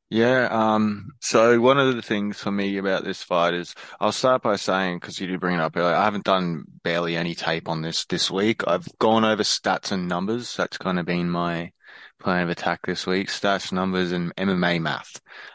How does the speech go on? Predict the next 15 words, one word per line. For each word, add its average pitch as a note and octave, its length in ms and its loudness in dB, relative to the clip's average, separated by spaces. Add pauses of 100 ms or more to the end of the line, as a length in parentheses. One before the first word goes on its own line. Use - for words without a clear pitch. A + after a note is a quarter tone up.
(140)
Um, C#2+ 580 -4
and D#2+ 240 -4
then D#2+ 160 -4
just E2 200 -6
pulling E2 300 0
from E2+ 300 -4
the D#2+ 80 -2
well D#2+ 520 0
on D#2 380 -4
what D#2+ 140 -4
I D#2 100 -2
know D#2+ 220 -2
about D#2+ 300 -2
the - 160 -18
fighters. D2+ 500 -4